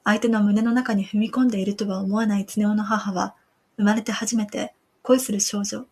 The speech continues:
になっていた。やがて、二年後の日米安全保障条約見直しに向けて、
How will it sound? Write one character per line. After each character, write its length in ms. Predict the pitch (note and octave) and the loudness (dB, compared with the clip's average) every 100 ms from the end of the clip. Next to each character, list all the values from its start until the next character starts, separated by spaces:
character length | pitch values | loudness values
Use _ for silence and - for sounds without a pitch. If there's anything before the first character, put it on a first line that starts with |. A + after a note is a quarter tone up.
| _ | _
に 100 | G#3+ | 0
な 120 | G#3 G3+ | 2 0
っ 60 | |
て 100 | - | -6
い 60 | G3+ | -12
た。 200 | A3+ B3 _ _ _ _ _ _ _ _ _ _ _ _ _ _ - | -12 -16 _ _ _ _ _ _ _ _ _ _ _ _ _ _ -4
や 80 | |
が 100 | G#3 | -2
て、 300 | G#3 G3+ G#3 - _ _ - | -2 -4 -6 -10 _ _ -2
二 100 | G#3 | 2
年 200 | G#3+ A3+ | 4 2
後 120 | A3+ | 0
の 300 | A3 G#3+ B3 - - | 0 -2 -6 -6 -4
日 240 | G#3 A#3 | -2 0
米 240 | A#3 A#3 | 0 0
安 180 | A#3+ A3 | 0 -2
全 180 | A3 A#3 | 0 -2
保 140 | G#3 | -2
障 260 | G#3 A#3+ A#3 | -2 -2 2
条 140 | B3+ | 2
約 240 | B3 G3+ G3 | 2 0 -2
見 80 | F#3+ | 0
直 200 | G3+ G#3 | -2 -2
し 140 | - | -2
に 100 | G3+ | -2
向 80 | G3+ | -2
け 100 | G3+ | -6
て、 240 | - B3+ | -8 -8